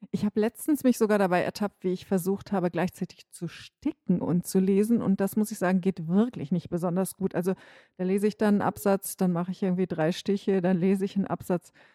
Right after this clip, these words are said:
habe ich dann gleich wieder aufgehört. Das war echt nur aus Versehen, weil, ähm, ich bin so ein Mensch, der immer alles lesen muss, was da o-, drum herum ist. Also wenn jetzt vor mir irgendwie eine Cornflakes-Packung auf dem Tisch steht, dann, ähm,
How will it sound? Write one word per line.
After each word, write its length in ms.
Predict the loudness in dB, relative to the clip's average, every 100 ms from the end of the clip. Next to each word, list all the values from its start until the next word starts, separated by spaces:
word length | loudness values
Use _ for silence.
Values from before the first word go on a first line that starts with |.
| _ _ -4
habe 160 | -2
ich 60 | 0
dann 140 | -2
gleich 220 | -2 -4 -2
wieder 180 | 0
aufgehört. 480 | 0 -2 -2 -2 0
Das 160 | -2 2
war 180 | 0 2
echt 240 | -2 0
nur 140 | 0
aus 140 | 0 0
Versehen, 420 | -2 0 0 0
weil, 240 | 0 0 -2
ähm, 460 | 0 0 0 -4 -8
ich 120 | -8
bin 140 | -6 -4
so 120 | 0
ein 140 | 0
Mensch, 340 | 0 0 -2 -2
der 200 | -2 0
immer 220 | -2 -2 -2
alles 340 | 0 0 0
lesen 360 | -2 0 2 2
muss, 260 | 0 -2
was 200 | -6 -4
da 140 | -4 -4
o-, 220 | -6 -12
drum 420 | -8 -4 -4 -2
herum 360 | -2 0 0 0
ist. 180 | -2 -6
Also 260 | -4 -4 -6 -18 _ _
wenn 140 | -2 0
jetzt 220 | -2 -8
vor 240 | -4 0
mir 360 | 2 2 0 -2
irgendwie 440 | -2 -4 -4 -2 0
eine 360 | 0 0 -2 -8 _ _ _
Cornflakes-Packung 1000 | -2 -2 -2 -2 -2 -6 -10 -6 -4 -2
auf 160 | -2
dem 100 | -4
Tisch 360 | -4 -4 -4 -14
steht, 440 | -4 0 0 0
dann, 340 | -2 0 0 -2
ähm, 560 | -2 0 0 0 -2